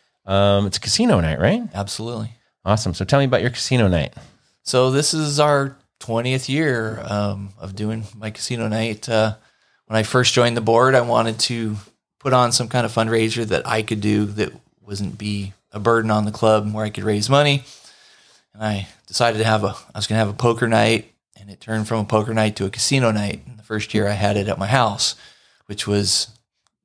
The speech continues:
Speaker 2: very interesting. We got about sixty people in and took over the deck, the garage, the whole house. And I realized if I was gonna grow, I had to find another spot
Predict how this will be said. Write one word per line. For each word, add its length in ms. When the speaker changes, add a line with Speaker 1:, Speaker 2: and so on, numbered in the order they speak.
Speaker 2:
very 300
interesting. 480
We 80
got 140
about 200
sixty 380
people 400
in 240
and 220
took 180
over 220
the 120
deck, 380
the 80
garage, 540
the 100
whole 220
house. 420
And 80
I 40
realized 380
if 120
I 60
was 100
gonna 180
grow, 320
I 140
had 140
to 60
find 260
another 420
spot 600